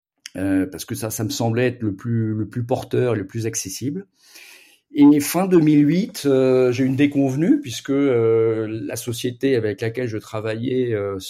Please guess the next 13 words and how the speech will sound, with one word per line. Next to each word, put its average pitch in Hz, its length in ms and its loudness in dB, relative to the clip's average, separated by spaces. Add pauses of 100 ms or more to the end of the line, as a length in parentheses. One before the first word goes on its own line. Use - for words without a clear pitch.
(180)
levait 120 380 0
des 123 140 0
fonds, 175 400 -4
mais 120 240 -2
en 113 100 -4
deux 110 140 -4
mille 110 200 -6
huit, 143 140 0
c'était 98 220 -14
pas 120 140 -6
la 127 100 0
bonne 110 180 -4
période. 117 500 -2